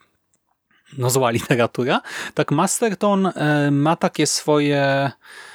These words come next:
e, nie wiem, ma taką swoją specjalizację, powiedzmy, takie cechy szczególne, rzeczy, za które się go zawsze, mam wrażenie, chwaliło i do tej pory chwali, czyli na przykład,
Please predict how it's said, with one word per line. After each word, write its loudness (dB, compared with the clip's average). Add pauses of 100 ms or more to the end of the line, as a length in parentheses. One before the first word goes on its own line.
(300)
e, -4
nie -2
wiem, -8
ma 2
taką 0
swoją -2
specjalizację, -2
powiedzmy, -2
takie 0
cechy 0
szczególne, 2
rzeczy, 0
za 0
które -2
się -2
go -4
zawsze, 0
mam 0
wrażenie, 0
chwaliło 0
i -6
do -4
tej -4
pory -2
chwali, 0
czyli -2
na 0
przykład, 0